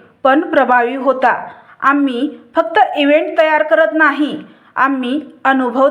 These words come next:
तयार करतो. तुमचा ब्रँड लोकांच्या आठवणीत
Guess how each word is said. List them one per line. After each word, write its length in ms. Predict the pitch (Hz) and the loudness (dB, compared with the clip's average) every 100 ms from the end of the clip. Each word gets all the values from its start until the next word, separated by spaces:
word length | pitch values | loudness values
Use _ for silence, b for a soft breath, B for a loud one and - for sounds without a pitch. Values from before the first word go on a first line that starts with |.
| 285 | 2
तयार 260 | 277 269 | 0 0
करतो. 680 | 269 269 254 247 220 - - B B | 0 -2 0 0 0 -4 -16 B B
तुमचा 340 | 294 285 349 359 | 2 2 4 2
ब्रँड 460 | 359 320 247 262 - B B - | 2 -2 -2 -6 -12 B B -4
लोकांच्या 560 | 262 269 277 277 330 | 0 0 -2 -2 0
आठवणीत 480 | 311 302 254 240 | 0 0 -2 -2